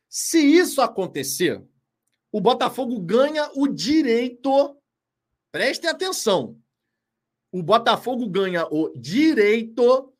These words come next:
de, nos três jogos finais, ainda ter uma falha, por conta do critério de desempate, que vitórias. Nesse cenário aqui,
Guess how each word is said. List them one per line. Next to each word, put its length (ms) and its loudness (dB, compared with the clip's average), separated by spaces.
de, 140 -14
nos 240 -8
três 420 -2
jogos 340 2
finais, 680 -4
ainda 360 0
ter 140 -2
uma 200 2
falha, 640 -2
por 140 -12
conta 260 -6
do 80 -6
critério 400 -4
de 100 -10
desempate, 800 -4
que 160 -8
vitórias. 720 0
Nesse 280 -4
cenário 380 0
aqui, 280 -4